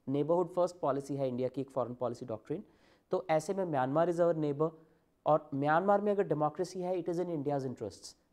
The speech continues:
But if there is a military coup in Myanmar, which is very authoritative, then it goes against the ethos that we celebrate in India।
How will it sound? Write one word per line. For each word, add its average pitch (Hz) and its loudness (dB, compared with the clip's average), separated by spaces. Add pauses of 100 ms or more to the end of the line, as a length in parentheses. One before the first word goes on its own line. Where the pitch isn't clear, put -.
(100)
But 147 4 (180)
if 139 0
there 143 0
is 139 -2
a 135 -2
military 139 -4
coup 170 2
in 156 -2
Myanmar, 143 0 (340)
which 123 -2
is 139 -2
very 151 0
authoritative, 143 0 (560)
then 147 0 (100)
it - -10 (220)
goes 156 2 (160)
against 151 -2
the 151 0 (100)
ethos 147 -2 (280)
that 123 -6
we 143 -4
celebrate 113 -6
in 120 -8
India। 95 -16